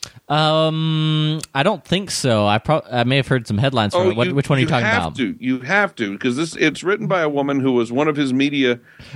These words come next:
Speaker 2: uh,
Speaker 1: Yes, I know
Speaker 2: you
Speaker 1: what
Speaker 2: know,
Speaker 1: you're
Speaker 2: one of
Speaker 1: talking
Speaker 2: his
Speaker 1: about. I haven't read the piece, but I've heard, like, I've heard excerpts and stuff on talk radio.
Speaker 2: Yeah, it's, it's an amazing piece because essentially she was there at the ground floor and she says flat out,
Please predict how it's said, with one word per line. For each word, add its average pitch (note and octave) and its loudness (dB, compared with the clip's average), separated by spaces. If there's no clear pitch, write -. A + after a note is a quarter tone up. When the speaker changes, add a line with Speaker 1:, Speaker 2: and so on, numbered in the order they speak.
Speaker 2:
uh, B2 0
Speaker 1:
Yes, C3+ 2
I B2+ 2
know C3+ 0
Speaker 2:
you - 4
Speaker 1:
what C3+ 2
Speaker 2:
know, C3+ -2
Speaker 1:
you're - -
Speaker 2:
one - -2
of D3 -6
Speaker 1:
talking C#3 0
Speaker 2:
his A2 0
Speaker 1:
about. G2+ 0
I A#2+ 2
haven't D#3+ 0
read E3 0
the D3+ -2
piece, D3 0
but A#2+ 0
I've A2+ 0
heard, C3 0
like, A2 -2
I've A2 -2
heard B2+ 2
excerpts G#2+ -2
and G2 -6
stuff - -2
on F#2+ 0
talk F#2 0
radio. E2+ 2
Speaker 2:
Yeah, G#2 2
it's, - -4
it's F3 0
an F3+ 0
amazing E3+ 0
piece G3+ -2
because D3 -4
essentially D#3+ 0
she G#3+ 0
was G3+ 0
there D3+ 2
at B2+ -4
the B2+ -4
ground B2+ 2
floor F#3 2
and B2 2
she G#2 -4
says G3 2
flat D3+ 2
out, F3 0